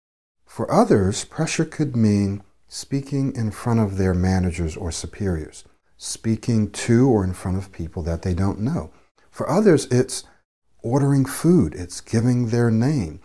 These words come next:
it's answering the telephone. I know for me, it used to be answering the telephone. I used to hate answering the phone,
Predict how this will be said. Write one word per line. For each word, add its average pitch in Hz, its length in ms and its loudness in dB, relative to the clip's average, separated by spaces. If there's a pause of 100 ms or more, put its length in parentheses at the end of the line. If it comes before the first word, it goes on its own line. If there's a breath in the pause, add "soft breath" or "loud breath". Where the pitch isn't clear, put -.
(300 soft breath)
it's 104 200 -6
answering 107 500 0
the 110 80 2
telephone. 139 460 -4
I 85 80 -6
know 131 160 2
for 110 180 0
me, 135 160 2
it - 80 0
used 92 220 -4
to 87 60 -10
be 95 160 0
answering 85 520 -2
the 71 60 -10
telephone. 170 460 0
I 78 40 -8
used - 180 -12
to 78 60 -6
hate 117 240 -4
answering 104 320 -6
the 117 80 -8
phone, 92 320 -8